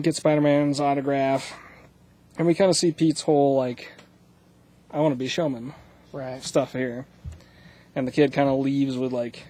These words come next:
Speaker 1: this whole, "Yeah, I got Spider-Man's autograph. Like, I wanna be like that. It's gonna be cool."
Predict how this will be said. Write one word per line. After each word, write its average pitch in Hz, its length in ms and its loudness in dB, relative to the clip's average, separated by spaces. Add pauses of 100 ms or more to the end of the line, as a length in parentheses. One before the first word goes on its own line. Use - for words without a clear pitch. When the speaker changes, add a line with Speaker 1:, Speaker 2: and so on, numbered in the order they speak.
(100)
Speaker 1:
this 131 180 -4
whole, 127 340 -2
"Yeah, 165 420 -4
I 156 40 -6
got 156 180 -8
Spider-Man's 151 680 -8
autograph. 143 600 -4
Like, 117 140 -14 (720)
I 151 60 -4
wanna 147 120 -2
be 147 140 -2
like 135 200 -4
that. 151 240 -2
It's 139 80 -10
gonna 156 140 0
be 131 60 -4
cool." 147 400 2